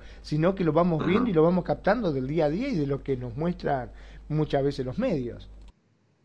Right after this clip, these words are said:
Speaker 2: Ajá. Bueno, yo, eh, sí. Sí vivimos atrapados en una burbuja de percepción que crea, eh, lo aspiracional, o sea,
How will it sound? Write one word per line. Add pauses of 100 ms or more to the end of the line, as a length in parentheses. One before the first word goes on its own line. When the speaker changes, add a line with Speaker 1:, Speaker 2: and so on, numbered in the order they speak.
(220)
Speaker 2:
Ajá. (460)
Bueno, (260)
yo, (200)
eh,
sí. (760)
Sí
vivimos
atrapados
en
una
burbuja
de
percepción (400)
que
crea, (1200)
eh, (600)
lo
aspiracional, (280)
o
sea,